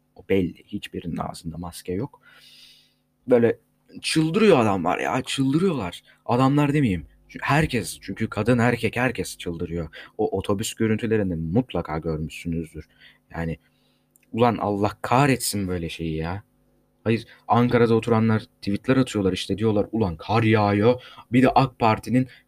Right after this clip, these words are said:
e, trafiğini çekiyoruz." ak Parti yolları kapatmış çünkü. Ankara Büyükşehir Belediyesi de, e, tweet attı, açıklama yaptı.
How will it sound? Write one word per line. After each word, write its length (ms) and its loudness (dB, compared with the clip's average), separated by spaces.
e, 280 -6
trafiğini 500 4
çekiyoruz." 420 -2
ak 180 -2
Parti 340 -2
yolları 380 4
kapatmış 540 -6
çünkü. 320 -18
Ankara 380 2
Büyükşehir 340 0
Belediyesi 440 -2
de, 240 -2
e, 160 -10
tweet 280 -8
attı, 440 -6
açıklama 380 -4
yaptı. 380 -6